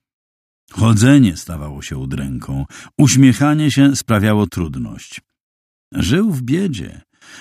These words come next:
a jego przyszłość, nawet przy perspektywie pracy, rysowała się mgliście.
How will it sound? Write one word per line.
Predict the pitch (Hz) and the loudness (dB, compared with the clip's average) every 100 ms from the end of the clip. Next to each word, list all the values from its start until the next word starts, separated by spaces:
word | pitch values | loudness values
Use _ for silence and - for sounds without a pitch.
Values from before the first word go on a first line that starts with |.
| - | -4
a | 117 | 2
jego | 147 196 202 175 | 4 4 2 -2
przyszłość, | - 220 - - 80 - - - _ _ _ _ - | 0 -2 -2 -6 -6 -12 -20 -20 _ _ _ _ 2
nawet | 104 110 135 160 170 - | 6 6 4 0 -6 -10
przy | - 113 113 107 | -8 -6 -6 -6
perspektywie | 98 - 98 110 107 | -8 -4 -6 -2 -4
pracy, | 135 143 - 85 | -2 -4 -4 -4
rysowała | 92 101 98 104 | -2 -2 0 -2
się | 98 95 95 95 98 - _ _ | 0 0 2 2 -2 -8 _ _
mgliście. | 98 90 80 - 67 64 - - - - | 0 0 0 -6 -6 -10 -12 -12 -16 -18